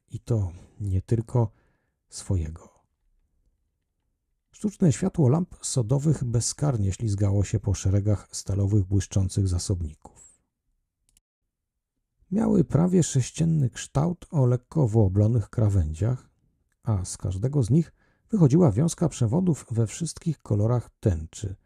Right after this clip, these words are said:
ginąc gdzieś w półmroku. Naczynia ustawione były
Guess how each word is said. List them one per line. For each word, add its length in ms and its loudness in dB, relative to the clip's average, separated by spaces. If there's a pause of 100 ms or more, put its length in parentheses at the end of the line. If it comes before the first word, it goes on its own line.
(600)
ginąc 800 0
gdzieś 220 -8
w 80 -18
półmroku. 540 -2 (1300)
Naczynia 340 2
ustawione 460 4
były 300 4